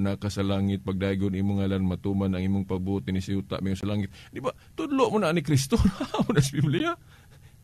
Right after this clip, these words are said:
Supak na ina. Oh. Kanang giingon ni Pablo nga, kanang magtudlo og sukwahe o kanang pagtulon-an nga wa na mo itudlo, dili na litra por litra nga tanan gyud basahon nato sa Biblia.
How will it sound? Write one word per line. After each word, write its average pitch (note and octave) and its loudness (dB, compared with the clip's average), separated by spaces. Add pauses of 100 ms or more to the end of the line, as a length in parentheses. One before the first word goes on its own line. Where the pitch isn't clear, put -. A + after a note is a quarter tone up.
(460)
Supak C3+ 0
na F3 4
ina. C#4 4 (1300)
Oh. F2 -6 (320)
Kanang C4+ 4
giingon A#3 6
ni G3 6
Pablo F#3 8
nga, A2+ 6 (600)
kanang B3+ 2
magtudlo G#3+ 4
og E3 4
sukwahe E3+ 2
o - 4
kanang D#3 2
pagtulon-an D3+ 0
nga C#3 4
wa F#3 2
na G3+ 0
mo F#3+ 2
itudlo, E3 2
dili C#4 0
na A3+ 2
litra E3+ 2
por D3 2
litra D3+ 4
nga B2 6
tanan D3 6
gyud C3+ 6
basahon C3+ 6
nato B2 4
sa F2+ -2
Biblia. C3 6